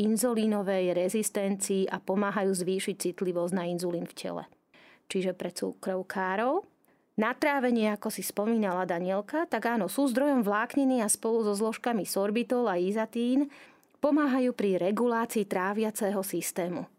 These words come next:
Sušené slivky sú účinnejšie pri liečení poruch trávenia, ako je zápcha, v porovnaní s inými liekmi. Sorbitol a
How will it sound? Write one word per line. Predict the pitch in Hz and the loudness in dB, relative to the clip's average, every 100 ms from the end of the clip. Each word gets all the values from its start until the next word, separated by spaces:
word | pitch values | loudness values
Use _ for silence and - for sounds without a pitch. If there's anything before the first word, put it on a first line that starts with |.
| _ _ | _ _
Sušené | - - 233 285 277 208 | -6 -2 0 2 2 2
slivky | - 208 165 170 - 277 | -2 -2 -2 -4 -2 -2
sú | - 220 | -2 -2
účinnejšie | 214 214 247 214 202 196 226 202 | 0 0 2 2 2 0 0 0
pri | 196 190 | 0 0
liečení | - 190 185 202 - 247 196 | 0 0 2 0 0 0 0
poruch | 196 185 196 196 | 0 0 0 -2
trávenia, | - 180 180 202 208 196 | -4 -2 0 0 0 0
ako | 196 196 208 | -4 0 0
je | 202 | 0
zápcha, | 185 185 196 - 156 _ _ _ - _ | 0 -2 -4 -8 -10 _ _ _ -20 _
v | - | -6
porovnaní | - 208 208 214 202 196 190 | -2 0 0 0 0 0 2
s | |
inými | 196 185 185 180 | 2 2 0 -2
liekmi. | 170 165 - 196 - _ _ _ - | -4 -6 -10 -12 -12 _ _ _ -20
Sorbitol | - 165 175 180 196 220 233 269 277 _ | -6 -4 -2 -2 -2 0 2 0 -4 _
a | - | -8